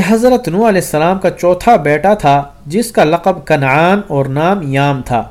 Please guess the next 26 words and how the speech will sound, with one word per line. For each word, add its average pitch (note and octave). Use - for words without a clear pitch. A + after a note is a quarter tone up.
اسے B3+
حضرت A3
نوح B3+
علیہ G#3
السلام F3
نے F#3
دعوت D3
دی G3
کہ G3+
مسلمان C#3+
ہو D3
جا A#2+
اور B2+
کافروں C#3
کے C#3
ساتھ C3+
شامل C#3+
رہ C#3
کر C#3+
غرق G#3
ہونے D3+
والوں C3
میں B2+
سے A#2+
مت F#3
ہو۔ G#2+